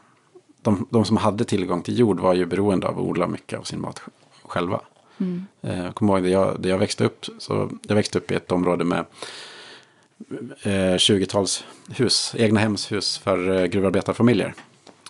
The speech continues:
Speaker 1: Eh, sen bodde vi i sj-, sjuttiotalshus som det hade sprängts in såna bland de där tjugotalshusen. Men i de där gamla husen så bodde det pensionerade gruvarbetarfamiljer. Och de var ju i stort sett självförsörjande på,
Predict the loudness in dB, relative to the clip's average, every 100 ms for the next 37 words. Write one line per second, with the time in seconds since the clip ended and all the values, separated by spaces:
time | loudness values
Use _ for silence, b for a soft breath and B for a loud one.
0 | -14 -4 0 2 2 0 2 2 2 0
1 | -2 -6 -10 -4 -4 -2 -2 -2 0 -2
2 | 0 -4 -6 -8 -6 -4 -2 -2 -2 -4
3 | -6 -10 -10 -4 -2 -2 -6 -6 -6 -6
4 | -6 -8 -8 -8 -8 -4 -4 -4 -8 -10
5 | B B B B 4 6 6 6 6 6
6 | 4 2 -2 0 2 4 4 0 0 2
7 | 2 0 -2 -2 0 -2 -2 -4 -2 2
8 | 2 2 -2 -10 _ _ _ _ _ _
9 | _ _ -16 -6 2 6 6 4 0 -4
10 | -8 -12 -8 -8 -6 0 0 0 -6 -10
11 | -10